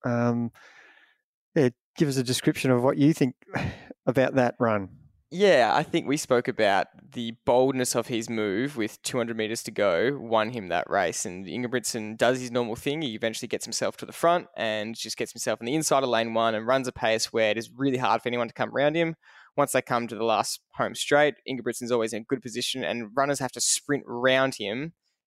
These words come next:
Speaker 2: to beat him. And he's already going such a good pace. He's got such a good kick that it's almost impossible. And Whiteman put in a huge effort between one fifty and two hundred meters to go, got half a shoulder in front of,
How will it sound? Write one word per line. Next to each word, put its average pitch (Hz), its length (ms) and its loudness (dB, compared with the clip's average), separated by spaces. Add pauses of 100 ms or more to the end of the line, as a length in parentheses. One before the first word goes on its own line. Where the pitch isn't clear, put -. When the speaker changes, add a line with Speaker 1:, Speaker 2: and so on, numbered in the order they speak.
Speaker 2:
to 113 80 -6
beat 120 200 2
him. 113 240 -2
And 104 120 0
he's 120 100 -2
already 123 200 2
going 113 180 0
such - 180 -2
a - 40 -6
good 123 120 -4
pace. 117 220 -2
He's 117 100 -12
got - 120 -4
such - 240 -2
a - 20 -18
good - 160 -12
kick - 220 -6
that 101 80 -6
it's - 120 -8
almost - 220 -8
impossible. 104 580 -6 (420)
And 117 220 -2
Whiteman 117 640 2 (720)
put 135 160 0
in 117 80 -2
a 120 80 -2
huge 160 520 6
effort 110 380 2
between 120 320 -4
one 120 160 2
fifty 120 240 -6
and 113 80 -6
two - 100 -8
hundred 120 120 -2
meters 113 220 -4
to 120 80 -8
go, 107 400 2 (500)
got - 220 2
half 156 680 2
a 147 60 0
shoulder 139 600 4
in 131 140 -4
front 131 260 0
of, 135 300 -2